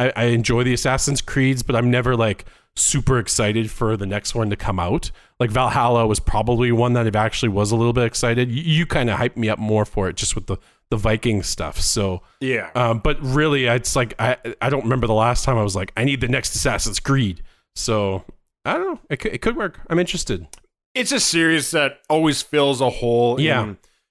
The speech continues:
Speaker 2: when I have nothing to play, so then I get myself excited based on that. Um,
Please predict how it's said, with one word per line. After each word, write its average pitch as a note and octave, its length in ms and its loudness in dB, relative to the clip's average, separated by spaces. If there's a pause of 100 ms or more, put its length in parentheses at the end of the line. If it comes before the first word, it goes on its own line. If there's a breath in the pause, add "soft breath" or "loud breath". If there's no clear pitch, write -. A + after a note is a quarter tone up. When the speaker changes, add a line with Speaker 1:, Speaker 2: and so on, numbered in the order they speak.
(100)
Speaker 2:
when D#3 160 2
I D3+ 100 0
have B2+ 200 -4
nothing C3 280 -2
to B2 80 -2
play, B2 340 0
so B2 160 -4
then A#2+ 160 0
I B2 120 0
get A#2+ 260 -2
myself A#2+ 340 -2
excited A2+ 460 -4
based G#2 320 -8
on A#2 180 -4
that. A#2 300 -6 (580)
Um, B2+ 480 -2